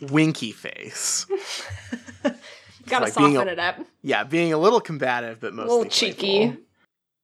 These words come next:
Speaker 1: Only muggles say Sorcerer's Stone. That's right. There we go. All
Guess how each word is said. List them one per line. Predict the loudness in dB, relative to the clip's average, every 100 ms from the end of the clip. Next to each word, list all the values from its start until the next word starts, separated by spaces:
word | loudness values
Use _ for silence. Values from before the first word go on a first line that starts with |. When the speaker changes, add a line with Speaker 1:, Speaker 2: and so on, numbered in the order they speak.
| _ _ _ -6
Speaker 1:
Only | -6 -6
muggles | -12 -14 -16 -16
say | -14 -12
Sorcerer's | -12 -10 -12 -14 -14 -12
Stone. | -10 -12 -12 -12 -2
That's | 0 0 -8
right. | -14 -18 -16
There | -14 -12
we | -14 -18 -18
go. | -18 -18 _ _ _ _ _ _ _ _ _ _ -4
All | 0 0 -2